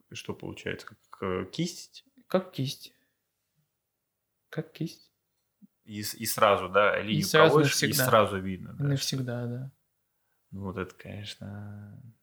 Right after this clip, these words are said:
Speaker 2: Еще наклон важен, глубина, скорость.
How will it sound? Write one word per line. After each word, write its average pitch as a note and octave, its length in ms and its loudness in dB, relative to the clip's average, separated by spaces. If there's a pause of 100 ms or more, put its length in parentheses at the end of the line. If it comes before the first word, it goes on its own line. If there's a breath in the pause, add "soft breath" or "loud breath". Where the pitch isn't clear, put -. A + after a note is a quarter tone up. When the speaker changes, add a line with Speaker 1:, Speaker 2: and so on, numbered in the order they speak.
(280)
Speaker 2:
Еще D3+ 240 2
наклон C#3 600 0
важен, C3 420 -4 (200)
глубина, B2+ 720 -2 (880)
скорость. B2 720 -6